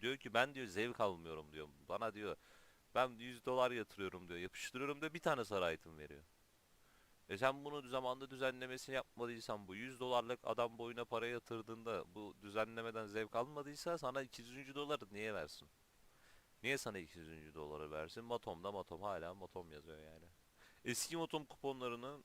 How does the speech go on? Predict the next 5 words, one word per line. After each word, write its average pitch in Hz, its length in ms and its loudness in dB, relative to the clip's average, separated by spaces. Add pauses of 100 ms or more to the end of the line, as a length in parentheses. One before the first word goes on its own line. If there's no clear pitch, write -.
(120)
saygı, 117 540 0 (1600)
ya 92 80 -2
şu 117 140 -6
saygı 143 380 8
eşyalarını 139 760 2